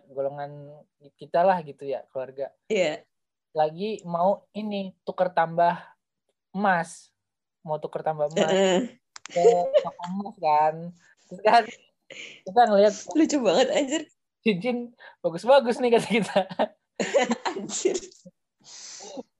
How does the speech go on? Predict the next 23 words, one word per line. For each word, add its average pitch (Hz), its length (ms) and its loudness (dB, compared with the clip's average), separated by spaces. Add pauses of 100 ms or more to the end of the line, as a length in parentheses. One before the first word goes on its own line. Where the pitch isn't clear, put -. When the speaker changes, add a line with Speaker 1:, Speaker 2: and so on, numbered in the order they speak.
(540)
Speaker 2:
Terus, 370 240 0
terus? 349 240 -4 (320)
Speaker 1:
Terus 202 100 -2
akhirnya 208 300 2
kita 226 160 0
terpisah 214 560 2
kan, 175 240 2
karena 165 560 0
jadi 196 320 -4
emak 170 320 -8
kita 170 240 -8
sama 156 320 -8
tante 151 240 -8
kita 156 320 -12
akhirnya, 160 400 -8
eh, 127 800 -8 (240)
nyari, 143 480 -6 (560)
eh, 127 400 -4
barangnya. 131 640 -4
Speaker 2:
Mm-mm. 196 80 -16 (480)
Speaker 1:
Kita 180 400 2 (240)
makan 175 640 2
sama 156 240 -2